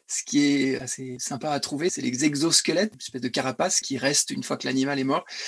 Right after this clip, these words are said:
Et on en trouve pas mal, un peu partout comme ça, qui sont posés sur des rochers, et cetera. Donc on peut se balader, enfin on peut embarquer, euh,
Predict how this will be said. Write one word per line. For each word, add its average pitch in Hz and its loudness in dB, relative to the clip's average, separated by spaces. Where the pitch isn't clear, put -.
Et - -20
on 123 2
en 131 2
trouve 214 -2
pas 147 0
mal, 120 -2
un 135 -6
peu 175 -6
partout - -8
comme 160 -2
ça, 143 0
qui - 0
sont 139 0
posés 139 2
sur 135 0
des 139 4
rochers, 131 0
et 143 -2
cetera. 135 -6
Donc 131 -2
on 127 -6
peut 139 -6
se 135 -6
balader, 135 4
enfin 123 -2
on 123 -4
peut 123 -4
embarquer, 139 2
euh, 135 -2